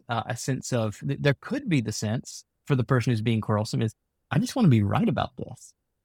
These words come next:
and I wanna be right first. I'd like to, I'd like to be right about this before somebody else gets this right."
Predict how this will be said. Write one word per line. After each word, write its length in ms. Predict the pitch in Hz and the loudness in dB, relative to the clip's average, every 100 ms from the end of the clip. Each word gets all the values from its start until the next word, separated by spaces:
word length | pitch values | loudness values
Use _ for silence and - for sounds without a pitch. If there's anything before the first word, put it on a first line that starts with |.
| _ _ | _ _
and 120 | 147 | 2
I 80 | 165 | 4
wanna 140 | 208 | 6
be 120 | 175 135 | 6 4
right 220 | 139 - | 2 0
first. 720 | - - 190 139 - - _ _ _ _ | -6 -2 0 -2 -6 -18 _ _ _ _
I'd 100 | 160 | -2
like 140 | 202 | -2
to, 240 | - 123 127 | -2 -4 -4
I'd 100 | - | -2
like 140 | 175 208 | -2 0
to 80 | 160 | 0
be 120 | 135 | 0
right 400 | 113 117 143 - | 0 2 0 0
about 300 | 135 127 - | 0 0 0
this 180 | 127 - | -4 -4
before 280 | 127 123 | -4 -4
somebody 560 | 110 - 156 160 131 117 | -4 -2 0 2 2 2
else 200 | 143 - | 2 0
gets 240 | - 113 | -4 -6
this 200 | - - | -8 -10
right." 340 | - 98 95 | -8 -4 -6